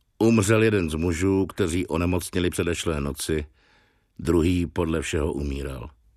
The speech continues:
A vyskytly se čtyři nové případy. Nejprve jsem měl podezření na nějaké tyfové onemocnění, ale mlhavě jsem si uvědomoval, že inkubační doba tyfu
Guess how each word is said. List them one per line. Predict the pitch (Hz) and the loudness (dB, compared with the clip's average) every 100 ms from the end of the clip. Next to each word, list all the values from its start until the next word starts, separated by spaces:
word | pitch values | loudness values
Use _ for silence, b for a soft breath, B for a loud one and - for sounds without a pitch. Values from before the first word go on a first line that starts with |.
| _ _ _ B B B - | _ _ _ B B B -2
A | 87 | 2
vyskytly | 95 - 113 107 | 2 2 0 0
se | 107 | 0
čtyři | 85 - 123 110 | -2 0 2 4
nové | 110 107 107 92 | 4 4 4 2
případy. | - 90 76 67 55 55 - _ _ _ _ _ B B B B | -2 -4 -4 -8 -8 -14 -20 _ _ _ _ _ B B B B
Nejprve | 76 104 110 135 135 | 0 2 2 2 2
jsem | 151 | 2
měl | 139 123 | 2 2
podezření | 110 120 120 110 117 120 | 2 2 2 2 4 4
na | 110 | 4
nějaké | 110 110 110 107 113 | 4 2 2 2 0
tyfové | - - 107 113 107 101 | 0 0 0 2 2 0
onemocnění, | 87 101 87 - 78 73 71 76 87 _ _ _ _ _ B B B B | 0 0 0 -2 -4 -2 -2 -6 -10 _ _ _ _ _ B B B B
ale | 87 101 | 2 4
mlhavě | 110 117 127 113 | 4 4 4 2
jsem | 104 | 2
si | 92 101 | 0 0
uvědomoval, | 87 110 98 90 85 82 | 2 2 2 2 2 0
že | 80 95 | 0 0
inkubační | - 113 107 98 92 - 92 | 2 0 2 0 0 0 0
doba | 82 87 85 | 0 0 -2
tyfu | - 107 - 80 | 0 -2 0 -4